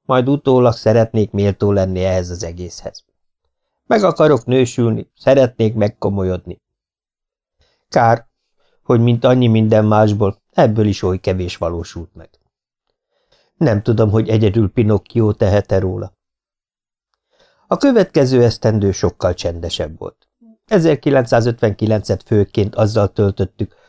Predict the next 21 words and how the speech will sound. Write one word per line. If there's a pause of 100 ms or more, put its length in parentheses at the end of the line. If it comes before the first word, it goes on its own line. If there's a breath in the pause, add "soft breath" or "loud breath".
(120)
hogy
az
E
B
következtében
minden
eddiginél
nagyobbra
dagadt
önérzetünket
borogassuk, (260 soft breath)
és
próbáljuk
magunkat
meggyőzni, (160)
nem
is
vagyunk
mi
olyan
rémjók.